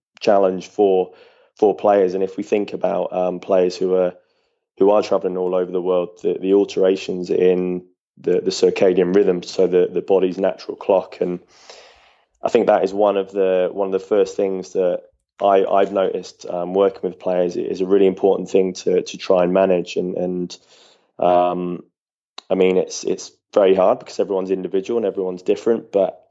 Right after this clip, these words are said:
you know, trying to make sure players have good practice on, on the plane, trying to find ways in which they can sleep, for example, just choosing the, the right seat to, to sit in, which helps them sleep. For example, the, like, the aisle seat, the, uh, the window seat,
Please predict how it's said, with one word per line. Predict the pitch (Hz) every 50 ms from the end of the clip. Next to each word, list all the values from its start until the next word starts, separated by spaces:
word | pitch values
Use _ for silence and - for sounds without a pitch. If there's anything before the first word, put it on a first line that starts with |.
| _ _
you | - 95
know, | 92 90
trying | - - 107 104 98 98
to | - 101
make | 98 95 92 -
sure | - - 98 95 92
players | - - 101 95 92 92 90
have | - 101 90 -
good | - 104 95 -
practice | - 101 - - - 98 95 -
on, | 98 92 92 87
on | 90 92
the | 92 92
plane, | - - 110 107 107 107 107 107 104
trying | 101 - - 95 92 95 95
to | - - -
find | - - 98 95 92 92 92 87 - - _ _ _ _ _ _ _ _ _ _ _ -
ways | 98 98 98 95
in | 98 95
which | 95 - - -
they | 98 92
can | 90 - 90
sleep, | - - - - - - - - - -
for | - - 95
example, | 92 95 95 95 95 - - 92 92
just | 90 104 - -
choosing | - - 110 107 107 101 101 98 92 92 90 92 87
the, | 95 95 95 - - - 101 _ _ _ _ _ _ -
the | 98
right | 95 101 98 101 - -
seat | - - 107 101 95 -
to, | - - 92 90 90 -
to | - - 98
sit | 95 - 113 - -
in, | 98 95
which | 92 - -
helps | - 98 95 92 - -
them | 92 92 87
sleep. | - - 104 92 87 - -
For | -
example, | 101 98 98 92 92 92 - 95 92 90
the, | 90 95 92 - -
like, | 92 92 95
the | 92 92
aisle | 92 95 95 92 90
seat, | 90 - 98 92 90 92
the, | 92 92 92 90 92 92
uh, | 90 90 90 87
the | - 90
window | 90 101 101 101 98 92 90
seat, | - - - - 92 87 -